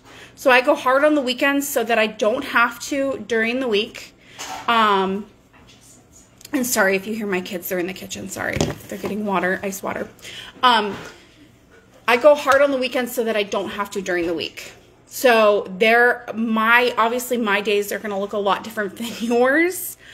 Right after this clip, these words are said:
Um, but I will share this tracker with you guys, this list with you guys, so you can edit it and do what you just make a copy of the file, and you can,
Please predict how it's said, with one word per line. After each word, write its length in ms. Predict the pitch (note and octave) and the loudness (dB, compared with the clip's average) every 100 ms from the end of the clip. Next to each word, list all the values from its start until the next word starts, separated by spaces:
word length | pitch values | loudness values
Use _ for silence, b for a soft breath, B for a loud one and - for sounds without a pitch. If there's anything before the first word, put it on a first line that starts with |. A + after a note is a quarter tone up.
| B B - | B B -2
Um, 180 | A#3 G#3 | 0 2
but 120 | - | 2
I 140 | G#3 C4+ | 2 2
will 120 | F4 | 2
share 380 | - A3 G#3 A3+ | 0 2 2 2
this 240 | C4 - | 0 -2
tracker 420 | - F#3 F#3+ B3+ | 2 2 4 2
with 160 | C4 B3+ | 2 -2
you 80 | B3+ | 0
guys, 440 | B3+ B3+ B3+ C4 | 4 4 4 -2
this 240 | A#3+ - | -8 -8
list 260 | G#3+ A3+ - | -6 -6 -6
with 120 | B3 | -8
you 80 | A#3+ | -2
guys, 240 | A#3+ A#3+ B B B _ | 0 0 B B B _
so 160 | - A#3+ | -6 -4
you 120 | B3+ | -2
can 240 | D4+ - - | -2 -4 -4
edit 280 | A#3 A#3+ B3+ | 0 4 4
it 220 | B3+ B3 A#3+ | 4 4 0
and 180 | A3+ A3 | -4 -2
do 140 | A3+ | -2
what 160 | G#3+ - | -2 -4
you 160 | A3 | -6
just 200 | A3 A#3+ | -6 -6
make 160 | C4 C4 | -4 -4
a 60 | C4+ | -4
copy 380 | - G#3+ A#3+ | 0 0 2
of 100 | A#3+ | 0
the 80 | A#3+ | 0
file, 400 | A#3+ G#3 G#3 G#3+ | 0 2 2 0
and 160 | - G#3 | -2 -4
you 200 | G#3 A3+ | -6 -8
can, 440 | A#3 B3+ A3+ A3 | -6 -4 -4 -4